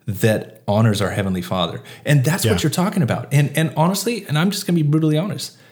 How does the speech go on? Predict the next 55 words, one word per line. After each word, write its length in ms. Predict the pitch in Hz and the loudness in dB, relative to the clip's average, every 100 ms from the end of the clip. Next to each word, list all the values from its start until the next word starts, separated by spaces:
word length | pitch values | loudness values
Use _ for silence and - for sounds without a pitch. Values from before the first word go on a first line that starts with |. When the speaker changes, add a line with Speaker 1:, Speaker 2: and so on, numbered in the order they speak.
| _ _ | _ _
Speaker 1:
in 80 | 147 | 0
the 60 | 131 | 2
past, 400 | - 147 190 - | 0 -2 -2 -4
I've 180 | 131 160 | -2 -2
had 180 | 175 156 | -2 -2
some 160 | 147 131 | 2 2
areas 320 | 113 123 127 | 4 2 2
in 80 | 120 | 2
my 120 | 117 | 2
default 420 | 113 113 117 123 | 2 -2 -2 -4
that 120 | 135 | -2
were 120 | 135 156 | 2 4
not 240 | 151 175 | 2 0
honoring 360 | 113 101 87 90 | -4 -2 -2 -2
my 100 | 95 | -4
Heavenly 300 | 101 92 90 | -4 -4 -6
Father. 300 | - 80 85 | -6 -8 -6
Speaker 2:
Oh, 120 | 139 170 | -2 0
yeah. 240 | 170 165 | 2 2
Speaker 1:
And 100 | 131 | 4
I 60 | 135 | 4
just 320 | 139 156 - | 4 2 2
wasn't, 280 | 160 151 123 - _ | 2 2 -2 -6 _
and 100 | 170 | 2
I 40 | 202 | 2
just 220 | - - | 0 0
wasn't 220 | 233 196 | 0 2
honest 340 | 175 226 254 | 2 2 2
with 120 | - 131 | 0 2
myself 360 | 101 - 90 | 2 0 -2
about 300 | 92 87 - | -4 -4 -6
it. 80 | - | -4
Speaker 2:
Right. 260 | 110 92 90 - | -2 -2 -4 2
Speaker 1:
You 80 | 139 | 4
know, 100 | 156 | 4
'cause 160 | 180 | 2
it 80 | 190 | 2
was, 260 | 170 143 - | 2 0 -4
'cause 260 | - 175 | -2 0
it 100 | 143 | 0
felt 260 | 123 185 180 | 2 0 2
like 140 | 143 | 0
a 60 | 131 | 0
clothespin 540 | 127 151 170 - 131 | 2 2 2 4 4
instead 260 | 110 113 123 | 4 2 2
of 60 | 110 | 2
a 60 | |
bear 220 | 104 127 | 2 2
trap. 360 | 143 104 - - - 143 | 2 -2 -6 -10 -6 0
Speaker 2:
Yeah. 280 | 196 127 - | 2 2 2
Or, 240 | 165 165 | 4 4
or 280 | - 165 180 | 2 2 4
you 220 | 151 135 | 4 2
feel 240 | 127 - 139 | 0 0 0
like 460 | 120 113 101 - | 2 0 0 -6